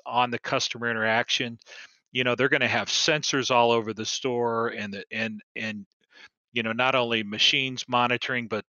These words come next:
but humans monitoring and seeing the whole interaction and so forth. So, so that amount of data and, uh, analytics that's, that is going to be, uh,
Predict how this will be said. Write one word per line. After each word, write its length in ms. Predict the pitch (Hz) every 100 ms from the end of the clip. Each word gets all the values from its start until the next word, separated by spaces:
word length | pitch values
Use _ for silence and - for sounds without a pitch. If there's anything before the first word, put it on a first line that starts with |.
| -
but 120 | 117
humans 500 | 151 - 165 165 120 -
monitoring 640 | 113 104 104 - 117 101
and 120 | 101
seeing 400 | - - 139 131
the 160 | 113 110
whole 240 | 110 123
interaction 720 | 113 110 104 104 101 - 104 90
and 80 |
so 220 | 101 104 101
forth. 260 | - 104
So, 240 | - 113 104 - - -
so 240 | - 156 135
that 240 | 175 190
amount 420 | 143 131 147 147
of 80 | 113 -
data 520 | 131 131 135 131 127 - - - _ _ _ -
and, 580 | 110 110 104 101 98 - -
uh, 380 | 101 98 92 85 _ -
analytics 800 | 135 135 117 123 131 123 - -
that's, 300 | 107 - - -
that 240 | 104 107 _
is 200 | 120 110
going 320 | - 135 120 - _ _ -
to 100 | -
be, 560 | 107 123 113 113 107 101 - - - -
uh, 440 | - 98 95 90